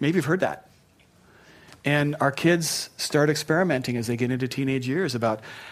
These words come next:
how to get their way. And on the menu of weapons is bullying, intimidation, untruths, you know, 'cause you all did it, right?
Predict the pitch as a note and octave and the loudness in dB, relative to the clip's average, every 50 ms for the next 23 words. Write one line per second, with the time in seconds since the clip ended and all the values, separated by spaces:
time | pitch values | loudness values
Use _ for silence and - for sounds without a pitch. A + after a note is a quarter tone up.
0 | - - - - - C#3 C#3+ E3 F3+ F3+ F3+ - - D#3 D3+ D3 D3 D3+ D#3+ - | -20 -14 -4 0 4 6 6 6 4 2 -2 -4 -2 0 0 2 2 0 -2 -2
1 | A#2+ A#2+ C3+ - - E3+ C3 B2+ B2 A#2 A#2 A#2 A#2+ A#2+ - - - - A2 G#2+ | 0 0 0 0 -2 -4 -4 -4 -2 -2 -2 -4 -4 -6 -6 -6 -6 -8 -10 -12
2 | - - _ _ _ _ _ _ _ _ _ _ _ _ _ _ _ _ _ _ | -16 -20 _ _ _ _ _ _ _ _ _ _ _ _ _ _ _ _ _ _
3 | _ - B2+ B2+ - - C#3 D#3 F3 G3 G3 F#3+ F#3 F3+ F#3 F#3 F3+ F3 F3+ F3 | _ -2 -2 -2 2 2 2 4 4 4 2 4 2 2 2 4 4 4 4 4
4 | D3+ C#3+ - - - - - D#3 B2+ C#3 D3+ F3 - D#3 B2+ G2+ F2 D2+ - - | 2 2 -2 -10 -14 -12 -10 0 4 6 6 6 6 4 -2 -2 -2 -8 -10 -10
5 | - - - - _ - B2+ B2 B2 A#2 A#2 A2+ - - - - G2 G#2 G2+ G2+ | -10 -10 -12 -14 _ -4 -2 0 0 0 0 -2 -4 -8 -10 -10 -8 -6 -6 -2
6 | A#2 B2+ C3 C#3 C#3 C#3 C3+ C#3 C#3 D3 C#3+ C#3 - - _ _ _ _ - - | -2 0 0 0 0 0 0 -2 -4 -6 -8 -10 -14 -20 _ _ _ _ -20 -20
7 | _ - B2+ B2 A2+ - A#2 G#2+ G#2 G2 A#2 B2 C3+ C3 B2+ - C3+ C3+ C3 C3 | _ -6 -4 -4 -2 -2 -4 -4 -4 -2 -2 0 0 -2 -2 -2 -2 0 0 0
8 | B2+ C3 C3 C3 - - - - - - - - - A#2 A#2+ A#2 A2+ A2+ - - | -2 -4 -4 -8 -12 -18 -20 -20 -20 -20 -18 -6 -2 -2 -2 -2 -2 -6 -4 0
9 | C#3 C#3 C#3+ C#3+ C#3+ C3+ - - - - - - - - _ - - - - - | 2 4 4 4 4 2 0 -4 -4 -4 -4 -6 -8 -10 _ -20 -20 -20 -20 -20
10 | - - - - - - - - - _ _ _ _ - D#4 E4+ G3+ C#3+ D3+ E3+ | -20 -20 -20 -20 -20 -20 -20 -20 -20 _ _ _ _ 2 6 6 8 6 6 4
11 | D3+ - - - _ _ _ _ _ _ _ - - _ _ - - D#3+ D3 E3 | 0 -8 -18 -20 _ _ _ _ _ _ _ -20 -20 _ _ -4 -2 0 2 4
12 | F3 F#3+ G#3+ F3+ C3+ B2+ D#3+ G#3 C#3 A2 B2+ - - - B2+ C3+ D3 E3 G3+ - | 6 6 6 4 4 4 4 4 4 2 0 -4 -4 -2 2 4 6 4 4 2